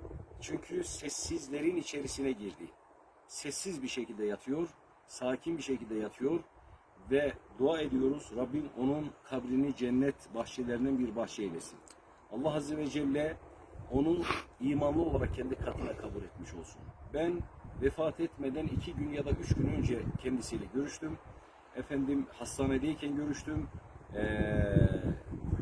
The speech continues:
koma mı diyorsunuz ya da ağır bakım servisi mi diyorsunuz? Oraya girmeden önce,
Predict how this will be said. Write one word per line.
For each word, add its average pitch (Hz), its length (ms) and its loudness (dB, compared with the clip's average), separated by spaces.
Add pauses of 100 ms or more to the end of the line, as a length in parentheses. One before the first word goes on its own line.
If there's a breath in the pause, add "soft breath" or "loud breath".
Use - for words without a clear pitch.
(260)
koma 170 220 2
mı 131 160 0
diyorsunuz 104 440 -4
ya 117 100 -4
da - 160 -4
ağır 143 260 2 (220)
bakım 139 280 -6
servisi 135 420 0
mi 156 100 0
diyorsunuz? 110 400 -2 (160)
Oraya 151 140 0
girmeden 131 540 2
önce, 143 400 2